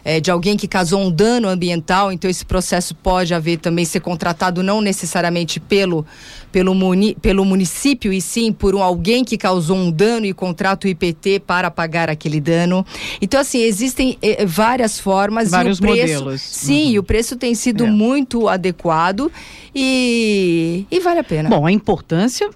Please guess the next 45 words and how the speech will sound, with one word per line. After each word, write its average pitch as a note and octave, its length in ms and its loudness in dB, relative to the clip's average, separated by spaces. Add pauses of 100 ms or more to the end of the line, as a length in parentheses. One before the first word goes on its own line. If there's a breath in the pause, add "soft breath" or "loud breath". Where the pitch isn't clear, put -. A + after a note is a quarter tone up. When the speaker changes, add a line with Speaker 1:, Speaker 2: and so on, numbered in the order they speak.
Speaker 2:
isso A3+ 220 0
não A#3+ 180 2
tenha A#3 420 0
dúvida, D3 680 0
da D3 80 -2
importância F3 580 0
da G#3+ 80 2
urgência F#3+ 480 0
de F3 100 -2
um, F#3 260 2 (480 loud breath)
de C#3+ 160 -2
um, E3 260 2
de C#3+ 100 0
um F3 100 4
cuidado E3+ 800 0
pra, E3 320 0 (160)
porque - 160 -4
a C#4 40 2
gente C4 180 2
tá B3+ 80 0
perdendo A3 380 0
muito, F#3 240 0
a D#3+ 40 0
gente F#3 200 0
tem A3+ 100 0
perdido F#3+ 380 2
muito F3+ 360 2
espaço E3 560 -2
nas C#3+ 180 0
cidades D#3 460 0
e F3 100 0 (160 loud breath)
recuperar F#3 520 0
isso F#3+ 300 0
é E3+ 40 -4
trazer G3 420 2 (180)
Speaker 1:
<clears throat> - 180 -20
Speaker 2:
também, G#3+ 580 2 (160 loud breath)
eh, D3+ 80 -6
saúde A3+ 920 0 (300)
pra, C#3+ 220 -2
Speaker 1:
Sim, B3 80 -4
Speaker 2:
pra, B2+ 360 -2
Speaker 1:
pra - 160 -4
Speaker 2:
pro - 20 0
coletivo, F#3+ 580 2